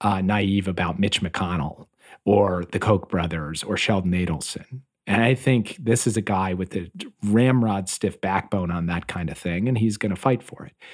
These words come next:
But, you know, he, they did get the, the votes they needed to pass the stimulus. It was three, but it was enough. And without those three, it wouldn't have happened.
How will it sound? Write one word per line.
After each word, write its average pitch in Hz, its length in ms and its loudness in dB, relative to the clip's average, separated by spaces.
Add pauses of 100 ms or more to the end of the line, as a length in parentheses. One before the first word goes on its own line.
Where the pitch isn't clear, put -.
(520)
But, 131 360 4 (340)
you 151 120 8
know, 104 340 2 (260)
he, - 300 -6
they 120 180 6
did 165 240 4
get 185 220 2
the, 147 260 0
the 143 80 4
votes 156 400 2
they 143 160 4
needed 139 380 4
to 135 60 -8
pass 127 280 2
the 123 100 0
stimulus. - 680 -2 (340)
It 117 120 2
was 117 180 4
three, 151 300 6
but 123 160 2
it 120 100 4
was 120 160 0
enough. 151 340 2
And 110 120 2
without 113 300 0
those 113 140 4
three, - 180 2
it 113 80 4
wouldn't 113 220 2
have - 80 -2
happened. - 440 -8